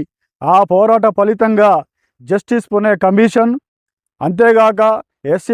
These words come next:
ఎస్టీ సప్లాన్ చట్టం, ప్రతి దళిత వాడకు రెండు ఎకరాల శ్మశాన స్థలం కేటాయించాలని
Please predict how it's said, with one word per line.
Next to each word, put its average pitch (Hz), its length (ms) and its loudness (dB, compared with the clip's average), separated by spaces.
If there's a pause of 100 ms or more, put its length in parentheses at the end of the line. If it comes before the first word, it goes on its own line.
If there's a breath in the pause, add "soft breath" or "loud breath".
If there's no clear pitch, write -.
ఎస్టీ 226 240 -4 (100)
సప్లాన్ 214 400 0
చట్టం, 233 320 2 (580)
ప్రతి 202 320 2
దళిత 208 280 2
వాడకు 220 360 2 (460)
రెండు 190 340 -2
ఎకరాల 214 280 0 (160)
శ్మశాన 214 400 -2 (100)
స్థలం 214 260 0 (100)
కేటాయించాలని 214 760 0